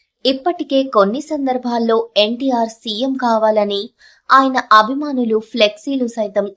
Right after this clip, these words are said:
ఏర్పాటు చేసిన సంఘటనలు చూశాం. జూనియర్ ఎన్టీఆర్ రాజకీయాల్లోకి వస్తే టీడీపీలో తానే కీలక నేతగా ఎదిగే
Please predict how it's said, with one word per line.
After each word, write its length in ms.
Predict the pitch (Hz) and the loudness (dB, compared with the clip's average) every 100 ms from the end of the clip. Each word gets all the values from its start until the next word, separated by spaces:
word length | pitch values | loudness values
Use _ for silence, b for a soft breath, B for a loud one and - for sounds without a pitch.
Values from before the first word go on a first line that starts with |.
| - | -2
ఏర్పాటు 480 | 202 202 247 233 226 | 0 0 0 -2 -4
చేసిన 380 | 214 190 202 196 | -6 -6 -2 -4
సంఘటనలు 800 | 190 214 190 208 220 202 185 180 170 | -2 0 0 0 -2 -2 -2 -4 -6
చూశాం. 340 | 180 175 185 185 _ _ B B B B | -10 -4 -2 -2 _ _ B B B B
జూనియర్ 440 | 226 269 330 320 262 | -2 0 0 -4 -4
ఎన్టీఆర్ 480 | 226 226 226 220 | -6 0 2 4
రాజకీయాల్లోకి 920 | 214 190 196 269 277 254 240 226 226 220 | 6 6 4 -2 -2 -2 -2 -4 -6 -6
వస్తే 380 | 208 - 208 208 226 _ _ _ - | -6 -6 -4 -4 -6 _ _ _ 0
టీడీపీలో 640 | 302 311 311 311 247 226 226 | 2 2 -2 -4 -2 0 0
తానే 480 | 226 208 214 220 214 | 4 4 4 0 -6
కీలక 480 | 240 233 269 285 | -6 -4 -4 -4
నేతగా 480 | 262 214 214 208 208 | -4 -2 0 2 4
ఎదిగే 420 | 196 190 202 196 | 4 2 0 -2